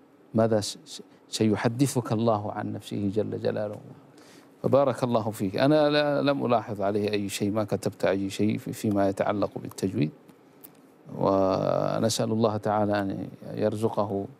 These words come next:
آه، يعني تقدماً.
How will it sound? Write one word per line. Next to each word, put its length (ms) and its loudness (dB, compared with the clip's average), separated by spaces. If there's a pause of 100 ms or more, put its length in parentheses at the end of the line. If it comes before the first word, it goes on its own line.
(500)
آه، 640 -4
يعني 300 -4 (320)
تقدماً. 520 0